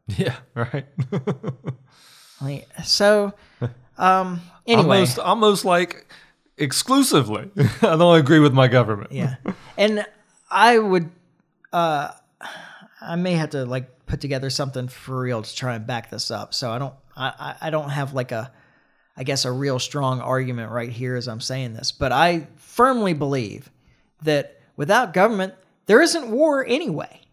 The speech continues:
Speaker 1: Yeah. <laughs> I mean, I think, I think
Speaker 2: There's
Speaker 1: that you
Speaker 2: individual
Speaker 1: could,
Speaker 2: conflicts,
Speaker 1: I was
Speaker 2: but
Speaker 1: gonna say,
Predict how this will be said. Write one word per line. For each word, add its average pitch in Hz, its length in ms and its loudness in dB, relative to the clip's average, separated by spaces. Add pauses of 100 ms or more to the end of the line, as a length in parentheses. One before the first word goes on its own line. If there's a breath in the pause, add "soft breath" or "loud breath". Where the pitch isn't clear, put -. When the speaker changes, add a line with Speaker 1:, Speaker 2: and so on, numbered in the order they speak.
(220)
Speaker 1:
Yeah. 139 280 2 (380)
<laughs> - 400 -12
I - 60 -2
mean, 175 220 0 (160 loud breath)
I 202 80 4
think, 220 380 -2 (220)
I 170 100 -2
think - 60 -16
Speaker 2:
There's 262 200 2
Speaker 1:
that 175 60 0
you - 40 2
Speaker 2:
individual 165 460 4
Speaker 1:
could, - 80 -6
Speaker 2:
conflicts, 220 580 -2
Speaker 1:
I 143 60 4
was 165 240 2
Speaker 2:
but - 20 -6
Speaker 1:
gonna 170 160 0
say, 151 320 0